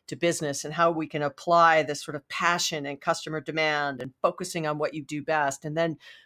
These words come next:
moving and starting to discuss profit, because that's what it's all about, and really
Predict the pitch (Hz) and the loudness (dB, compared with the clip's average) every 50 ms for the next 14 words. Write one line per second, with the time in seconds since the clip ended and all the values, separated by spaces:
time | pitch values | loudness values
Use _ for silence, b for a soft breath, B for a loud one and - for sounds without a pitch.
0 | B _ - 170 202 220 233 240 214 226 226 220 208 202 190 180 180 180 - 202 | B _ 0 2 4 4 4 4 4 4 4 4 4 4 2 2 0 0 2 2
1 | 190 196 190 185 175 165 147 170 170 - - - 175 180 180 180 - - b b | 4 4 4 2 0 -2 -4 -4 -4 -2 0 2 4 4 4 2 -2 -6 b b
2 | b b b - - - 180 196 190 - 180 143 - - 143 - 165 - - 156 | b b b -8 2 4 4 4 4 2 0 -2 -2 -4 -8 -8 -4 0 2 2
3 | - - - 175 170 160 170 - - 160 156 151 147 - 165 156 151 139 - - | 2 2 0 0 -2 -2 0 0 2 4 4 2 2 4 4 6 6 6 4 2
4 | - 156 151 165 165 160 151 - | -4 -6 -4 -2 -2 -2 -2 -4